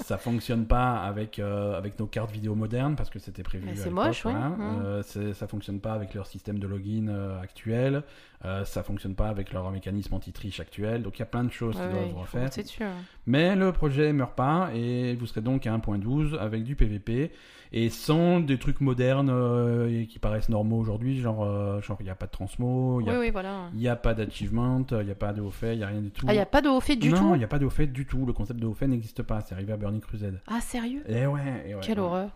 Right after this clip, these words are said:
Speaker 1: Voilà, non, il y a... Ça va être, euh, quelle horreur, mais en même temps, ça détend, tu vois. Il y a pas de... Il y a rien à faire.
Speaker 2: Oui, mais il y a rien à faire, tu fais rien, quoi, je sais pas.
Speaker 1: Voilà, mais j'ai,
Speaker 2: <laughs>
Speaker 1: j'ai très hâte de ne rien faire.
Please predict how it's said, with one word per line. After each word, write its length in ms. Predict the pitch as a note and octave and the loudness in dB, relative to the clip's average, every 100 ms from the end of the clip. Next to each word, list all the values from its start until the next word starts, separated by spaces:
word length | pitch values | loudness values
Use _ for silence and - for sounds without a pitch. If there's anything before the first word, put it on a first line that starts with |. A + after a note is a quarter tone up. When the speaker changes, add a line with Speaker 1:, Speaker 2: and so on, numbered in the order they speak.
| - - | -14 -4
Speaker 1:
Voilà, 240 | D3 G3 | -2 0
non, 160 | A#2+ D#3+ | 2 4
il 60 | C#3 | 4
y 20 | |
a... 300 | G#2+ G#2 G2 F#2+ | 0 -2 -2 -6
Ça 160 | - F#2 | -8 -8
va 80 | F#2 | -8
être, 220 | - - | -10 -12
euh, 20 | F#2+ G#2 - - - - | -12 -14 -20 -20 -20 -4
quelle 140 | D3 | 4
horreur, 240 | D#3+ C4+ C#4 | 6 6 4
mais 60 | |
en 40 | A3+ | 4
même 100 | G#3+ | 2
temps, 160 | B3 C#4+ | 2 2
ça 160 | C#4 | 0
détend, 320 | A#3+ A#3+ A3 | -2 0 0
tu 160 | A3 - | -2 -2
vois. 180 | C#3+ D#3+ - G2+ G2 - - _ | 0 0 -2 -6 -10 -16 -20 _
Il 60 | A#2+ | -2
y 40 | |
a 80 | D#3 | 0
pas 200 | - D3 | 2 2
de... 100 | C3+ A#2+ - | 2 0 -2
Il 40 | |
y 60 | B2+ | -4
a 80 | C#3+ | -2
rien 180 | D3 C#3 | 0 0
à 120 | A#2+ | 0
faire. 460 | - A2 A2 A#2+ | -2 -2 2 6
Speaker 2:
Oui, 80 | C4 | 6
mais 100 | A3+ | 8
il 40 | F#3+ | 6
y 40 | |
a 40 | |
rien 180 | F#3 F#3 | 6 4
à 100 | G3 | 4
faire, 200 | G3 C4+ | 4 2
tu 120 | - - | 0 -4
fais 160 | - | -4
rien, 240 | D#3+ A3+ F4 | -2 -2 0
quoi, 180 | F#3 | -2
je 140 | F3 E3+ | -2 -4
sais 120 | D3+ | -6
pas. 160 | F#3+ D4 A#3 | -6 -4 -2
Speaker 1:
Voilà, 260 | B2+ F#2 - | -2 -2 -2
mais 120 | A#2 G#2 | 0 4
j'ai, 720 | - C4 E4 D4+ - F#4 - | 8 8 8 6 8 6 8
Speaker 2:
<laughs> 20 | D#4+ | 4
Speaker 1:
j'ai 100 | B2 | 6
très 300 | - B2 B2 | 4 2 2
hâte 240 | E3 - | 2 0
de 180 | A#2 B2 B2+ | -2 0 0
ne 100 | D#3 | 0
rien 300 | G#2+ G#2+ A2 | 0 -2 -2
faire. 360 | - F2+ F#2 | -4 -8 -10